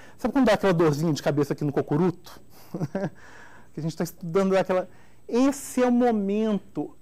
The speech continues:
em que nós estamos aprendendo, esse é o momento em que o cérebro está formando novas sinapses. O aluno tem que saber disso.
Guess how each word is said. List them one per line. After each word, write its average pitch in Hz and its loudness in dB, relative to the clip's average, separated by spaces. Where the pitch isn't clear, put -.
em 214 -2
que - -8
nós 220 0
estamos 202 -2
aprendendo, 196 -2
esse 190 0
é 220 0
o - 0
momento 208 0
em - -20
que - -6
o 202 -2
cérebro 202 0
está 196 -2
formando 196 0
novas 196 0
sinapses. 185 -6
O 220 0
aluno 247 4
tem 254 0
que 254 -2
saber 139 -2
disso. - -14